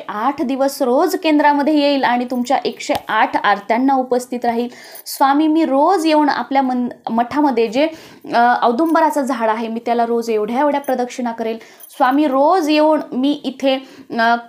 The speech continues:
जे काही, भले एक पेढा आणा, चमचाभर साखर आणा, रोज प्रसाद मी इथे वाटेल, मी मठामध्ये येऊन रोज ही ही सेवा करेल,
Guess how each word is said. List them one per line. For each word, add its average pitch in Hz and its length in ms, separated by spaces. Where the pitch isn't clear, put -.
जे 453 240
काही, 294 240
भले 254 360
एक - 440
पेढा 233 220
आणा, 226 280
चमचाभर 269 540
साखर 233 360
आणा, 214 200
रोज 269 380
प्रसाद 262 540
मी 262 160
इथे 247 300
वाटेल, 220 360
मी 311 300
मठामध्ये 240 520
येऊन 254 160
रोज 262 320
ही 247 180
ही 277 100
सेवा 240 340
करेल, 226 300